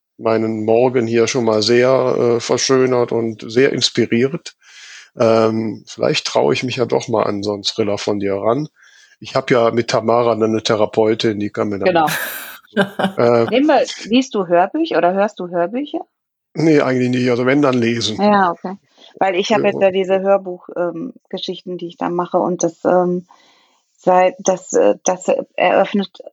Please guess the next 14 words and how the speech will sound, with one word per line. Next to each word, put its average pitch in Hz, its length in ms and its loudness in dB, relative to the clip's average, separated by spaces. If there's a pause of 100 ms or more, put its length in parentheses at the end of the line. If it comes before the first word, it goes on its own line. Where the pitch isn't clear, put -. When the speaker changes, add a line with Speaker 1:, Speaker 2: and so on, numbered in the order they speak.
(360)
Speaker 2:
äh, - 60 -4 (160)
auch 196 360 0
eine 180 320 0
ganz 196 280 0
andere 180 340 -2
Klientel 185 680 0
an, 170 300 -2
an 165 500 -2 (460)
Speaker 1:
Mhm. 139 160 0
Speaker 2:
an, 165 280 2
äh, 160 120 -2
Menschen, 202 580 2
die 170 100 -4
plötzlich, 165 720 -4